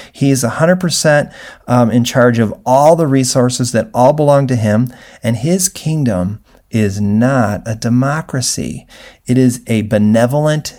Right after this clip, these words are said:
dictatorship. There's only one person. You think dictator's a bad word? Not when it's Jesus. Believe me, we all are glad and happy to have Jesus be the only one in charge.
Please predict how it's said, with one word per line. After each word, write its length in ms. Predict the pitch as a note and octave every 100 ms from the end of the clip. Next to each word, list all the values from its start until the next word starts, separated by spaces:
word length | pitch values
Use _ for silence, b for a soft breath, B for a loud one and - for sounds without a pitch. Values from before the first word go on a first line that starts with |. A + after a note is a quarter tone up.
| -
dictatorship. 1000 | A#2+ B2 - - A#2+ A#2 A#2 - E2 -
There's 240 | A2+ G#2+ A#2
only 300 | A2+ G#2+ G2
one 360 | G#2+ A#2 C#3+
person. 420 | C3+ C#3 B2+ B2
You 120 | G2 B2
think 180 | D3+
dictator's 560 | C3 B2 - D3 D3+ B2
a 60 | A2
bad 260 | A#2+ A#2+
word? 220 | A#2+ G#2+
Not 240 | G#2 G#2+ A2
when 160 | C3
it's 160 | C3 -
Jesus. 600 | - D3+ D3+ A2 - - B B B
Believe 280 | B2 B2+ D3
me, 140 | B2+ G#2+
we 180 | A#2+
all 400 | A#2+ B2+ C#3+ D3
are 160 | B2 B2
glad 580 | A#2 A#2+ A#2+ G2+ F#2 F#2
and 160 | G#2+
happy 380 | A#2 B2 A#2+ A2+
to 80 | G#2
have 160 | G#2+ G#2
Jesus 420 | A2+ G#2+ G#2+ -
be 140 | A2
the 180 | G#2 G#2
only 280 | G#2 G#2+ A2
one 200 | G2+ G2
in 120 | G2+
charge. 500 | - F2 E2 -